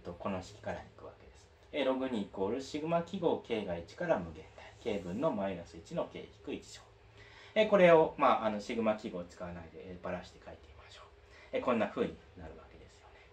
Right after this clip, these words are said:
さあ、えっと、ここで、えー、両辺を二分の一倍します。そうすると、えー、左辺はもちろん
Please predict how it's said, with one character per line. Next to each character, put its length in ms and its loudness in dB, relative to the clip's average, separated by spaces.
さ 280 10
あ、 40 2
え 60 4
っ 40 -2
と、 100 -4
こ 140 -4
こ 180 0
で、 360 4
え 80 0
ー、 80 -2
両 240 6
辺 340 0
を 120 0
二 180 -4
分 220 0
の 140 2
一 240 -8
倍 380 0
し 180 -18
ま 160 -14
す。 180 -20
そ 80 -6
う 40 -2
す 140 -8
る 140 -4
と、 320 0
え 60 0
ー、 20 -4
左 160 2
辺 180 -4
は 120 -8
も 100 -12
ち 100 -14
ろ 80 -2
ん 60 -6